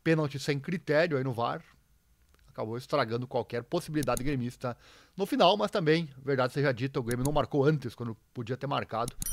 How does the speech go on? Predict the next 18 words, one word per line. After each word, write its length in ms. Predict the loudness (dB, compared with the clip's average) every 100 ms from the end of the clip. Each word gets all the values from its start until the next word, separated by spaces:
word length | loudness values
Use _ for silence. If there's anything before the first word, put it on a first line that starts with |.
| -6
como 100 | -6
eu 60 | -4
falei 220 | -4 -4
antes, 320 | -4 -8 -12
dois 520 | -14 -8 2 2 2 0
lances 360 | -2 -2 -6
com 120 | -12
Soares 600 | -4 2 2 2 0 -6 -18 -20 -20 _ -8
e 220 | -2 0
um 100 | 0
com 180 | -4 -4
Ferreirinha 440 | -2 -2 -2 -2
na 100 | -2
trave, 580 | -4 -2 0 0 -2 -8
né? 140 | -10 -14
Foram 180 | -14
três 340 | -10 -4 -4 -4
lances 600 | -4 -6 -8 -14 -16